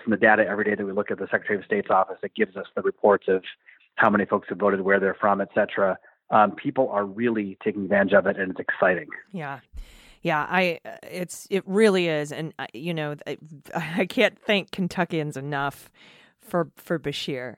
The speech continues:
Speaker 2: I mean, it's, it's just such a truly incredible difference between giving people access to vote and trying to suppress it. And it's just so easy to vote in Kentucky in this election. And now I want to talk a little bit more specifically about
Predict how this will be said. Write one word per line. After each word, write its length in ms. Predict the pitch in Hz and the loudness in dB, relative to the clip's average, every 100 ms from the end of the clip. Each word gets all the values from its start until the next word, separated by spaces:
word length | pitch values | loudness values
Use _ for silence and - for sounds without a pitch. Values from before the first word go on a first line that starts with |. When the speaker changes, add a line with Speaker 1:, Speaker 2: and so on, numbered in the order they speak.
| - | -6
Speaker 2:
I 120 | 165 | -4
mean, 160 | 160 151 | -2 -6
it's, 320 | - - - | -10 -12 -10
it's 240 | 160 - | -10 -8
just 200 | 170 160 | -6 -4
such 200 | 180 - | -4 -4
a 60 | 160 | -8
truly 680 | - - 180 180 170 160 - - - _ _ - | -8 -4 -2 -2 -2 -4 -10 -20 -20 _ _ -12
incredible 580 | 185 175 - 208 185 175 | -10 -4 2 2 4 0
difference 540 | 160 202 170 147 147 | 0 0 0 -6 -6
between 440 | - 170 - 165 175 | -10 -8 -6 -4 -4
giving 360 | 190 196 202 | -2 0 0
people 260 | 180 160 - | -4 -6 -4
access 420 | 156 143 - 151 | -6 -6 -6 -8
to 120 | - 151 | -8 -8
vote 280 | 147 143 - | -6 -6 -6
and 160 | 139 | -12
trying 360 | - 170 139 139 | -10 -8 -8 -10
to 180 | - 147 | -14 -16
suppress 540 | - - - 135 - | -16 -14 -12 -10 -10
it. 160 | 143 - | -10 -10
And 180 | 143 131 | -12 -12
it's 220 | 135 - | -14 -8
just 300 | - 185 - | -2 -2 -2
so 180 | 170 147 | -4 -2
easy 220 | 156 139 | -4 -6
to 100 | 143 | -8
vote 240 | 139 135 | -6 -8
in 60 | 143 | -8
Kentucky 440 | 147 156 147 147 | -10 -10 -10 -10
in 100 | 143 | -10
this 140 | 135 - | -10 -8
election. 420 | 143 135 165 151 | -8 -8 -8 -4
And 120 | 202 | 2
now 180 | 262 277 - - - - | 2 2 -4 -20 -8 0
I 80 | |
want 160 | 285 381 | 2 2
to 40 | |
talk 200 | 339 277 | 6 4
a 60 | 254 | 6
little 160 | 233 196 | 2 2
bit 100 | 196 | 0
more 160 | 175 | 0
specifically 540 | - 175 185 160 156 151 | -2 -6 -6 -2 0 0
about 320 | 131 135 | 2 0